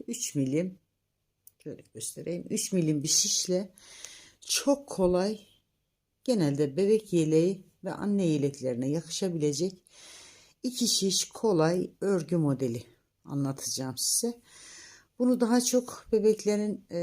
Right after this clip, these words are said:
yelek yaparken, hırka yaparken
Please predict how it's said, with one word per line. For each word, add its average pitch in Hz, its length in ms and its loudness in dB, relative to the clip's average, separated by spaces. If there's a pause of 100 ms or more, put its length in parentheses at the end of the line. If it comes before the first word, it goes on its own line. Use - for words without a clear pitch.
(300)
yelek 196 360 2
yaparken, 190 480 -2
hırka 185 260 -4
yaparken 185 680 -2